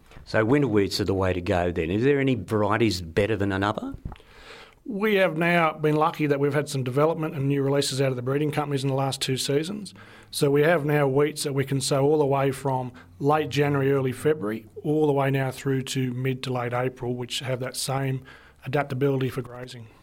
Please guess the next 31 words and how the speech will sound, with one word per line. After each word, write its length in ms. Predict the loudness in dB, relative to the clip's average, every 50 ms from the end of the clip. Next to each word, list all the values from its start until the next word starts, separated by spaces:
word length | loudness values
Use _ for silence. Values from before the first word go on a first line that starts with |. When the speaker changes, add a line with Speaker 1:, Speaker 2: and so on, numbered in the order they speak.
| _ _ -2
Speaker 1:
It, 160 | 0 0 0 2
does 200 | 2 2 2 2
it 20 |
also 300 | 2 0 0 0 0 0
vary 600 | 0 2 2 2 4 4 4 2 2 2 2 0
when 240 | 0 0 0 0 0
it 120 | 0 -2 -4
comes 400 | -4 -2 -2 -2 -2 -2 -4 -6
to 420 | -6 -4 -2 -2 0 0 0 -2 -4 -4
different 240 | -6 -8 -6 -6 -6
soil 460 | -4 -4 -2 0 0 2 2 0 0
types, 640 | -2 -4 -4 -2 0 0 2 0 0 -2 -2 -2 -2 -2
uh, 160 | -2 -4 -4
different 320 | -4 -6 -6 -6 -6 -8
topographies, 680 | -8 -10 -8 -4 -4 -2 -2 -2 -4 -4 -2 -2 0 0
that 140 | 0 -2 -2
sort 220 | -4 -6 -6 -8
of 60 | -6
thing? 180 | -4 -4 -2 -2
Is 160 | -2 -2 -2
that, 220 | -2 -4 -4 -2
does 160 | -2 -2 -2 0
that 280 | -2 -4 -4 -6 -8 -6
also 360 | -4 -2 -2 0 0 0 -2
affect 460 | -2 -2 -2 -2 -2 -2 -2 -4 -6
the 80 | -8 -2
viability 680 | 0 2 2 2 2 0 0 0 0 2 2 2 2 2
of, 200 | 0 -2 -4 -4
uh, 180 | -2 -2 -2
dual-purpose 540 | -2 -2 -2 -2 0 0 -2 -2 -2 -4 -4
grazing? 400 | -4 -4 -4 -4 -6 -10 -12 -14